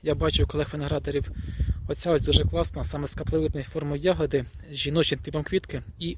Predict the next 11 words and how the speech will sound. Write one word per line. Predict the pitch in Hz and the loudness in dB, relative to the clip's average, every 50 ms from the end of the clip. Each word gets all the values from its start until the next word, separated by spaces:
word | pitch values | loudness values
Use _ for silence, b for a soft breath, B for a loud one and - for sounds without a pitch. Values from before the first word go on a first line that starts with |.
| - - | -10 -10
мускату | 147 143 - - - 165 156 - 143 131 - | -8 -8 -6 -4 -4 -4 -4 -4 -4 -6 -4
у | 156 | -4
смаку. | - - - 143 - - 139 - | -4 -4 -4 -4 -4 -4 -6 -4
Це | - - 156 | -2 0 0
її | 156 151 143 135 - B B B B B B B B | 0 2 0 -2 -4 B B B B B B B B
характерні | B - 160 147 - - 160 151 151 147 | B -2 -2 -2 0 0 0 0 0 0
особливості, | - - 147 147 175 185 170 - - - | -2 -2 0 2 4 4 4 4 2 -2
які | - - 135 | -10 -8 -8
виділяють | 135 131 143 135 151 151 147 - | -6 -4 -2 0 2 2 2 0
з-поміж | - - 143 139 - - | -2 -4 -4 -2 -2 -2
інших | 160 156 - - 135 - - | -2 -2 -2 -2 -4 -6 -8